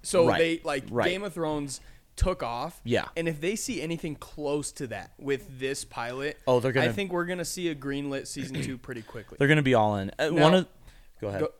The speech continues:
Speaker 1: so, uh, let me just finish this point, is kind of what I'm loving already about how much we, how much room there is for us to speculate on this show.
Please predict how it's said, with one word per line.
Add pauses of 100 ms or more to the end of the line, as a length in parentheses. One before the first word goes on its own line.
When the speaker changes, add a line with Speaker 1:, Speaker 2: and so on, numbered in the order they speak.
(120)
Speaker 1:
so, (320)
uh,
let
me
just
finish
this
point, (140)
is (1120)
kind
of (100)
what
I'm
loving
already
about (560)
how
much
we, (400)
how
much
room
there
is
for
us
to
speculate
on
this
show.